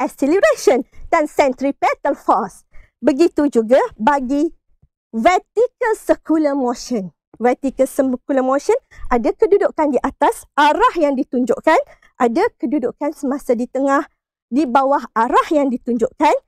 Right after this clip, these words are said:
dan juga pelajar-pelajar dapat melihat apabila ia berada dalam keadaan sudut. Begitu juga bila berada dalam keadaan horizontal circular motion, adanya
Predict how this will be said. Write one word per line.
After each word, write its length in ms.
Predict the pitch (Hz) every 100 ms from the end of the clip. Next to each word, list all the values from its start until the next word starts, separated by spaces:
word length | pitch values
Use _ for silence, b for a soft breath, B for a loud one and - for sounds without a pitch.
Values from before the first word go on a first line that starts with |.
| _ _ _ 226
dan 480 | 339 392 381 254
juga 640 | 247 320 440 277 294 269 311 _ _ _ _ _ -
pelajar-pelajar 800 | 320 285 285 - 277 269 320 403
dapat 320 | 285 - -
melihat 320 | 254 262 269 240
apabila 480 | 277 - 359 370 349
ia 160 | 320 440
berada 560 | 262 - 339 453 427
dalam 320 | 262 254 262 -
keadaan 400 | 277 214 - 359
sudut. 480 | - 247 226 202 _ _ _ -
Begitu 400 | 269 294 285 240
juga 160 | 247 359
bila 240 | 320 269
berada 480 | 262 240 - 349 440
dalam 320 | 277 247 247
keadaan 320 | - 208 254 440 _ _ -
horizontal 880 | 339 339 311 247 269 339 415 - 359
circular 400 | - - 277 254
motion, 320 | 240 - 254 -
adanya 480 | 285 285 440 523